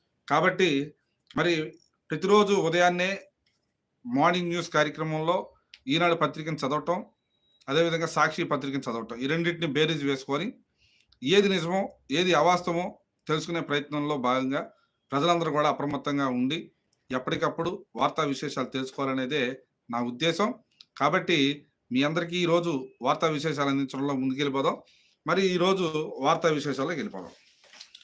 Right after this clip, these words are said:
ఈరోజు ఈనాడుకు సంబంధించి మొదటి పేజీ అంతా యాడ్డే ఇచ్చేశారు. మనం దాని గురించి మనం మాట్లాడకూడదు, యాడ్ల గురించి మనకి ఎందుకు కానీ. మరి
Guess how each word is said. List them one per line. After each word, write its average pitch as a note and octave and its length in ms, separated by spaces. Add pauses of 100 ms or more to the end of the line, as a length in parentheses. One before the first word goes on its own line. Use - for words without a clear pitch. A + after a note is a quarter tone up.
(200)
ఈరోజు G3 280
ఈనాడుకు G3 500
సంబంధించి D3+ 840 (600)
మొదటి F3 240
పేజీ F3 220
అంతా E3+ 240
యాడ్డే D3 320
ఇచ్చేశారు. C3 460 (140)
మనం C3 220
దాని B2+ 160
గురించి D3 180
మనం B2 180
మాట్లాడకూడదు, C3+ 540
యాడ్ల B2+ 300
గురించి C3 280
మనకి A#2 200
ఎందుకు B2 240
కానీ. D#3 200 (920)
మరి E3+ 460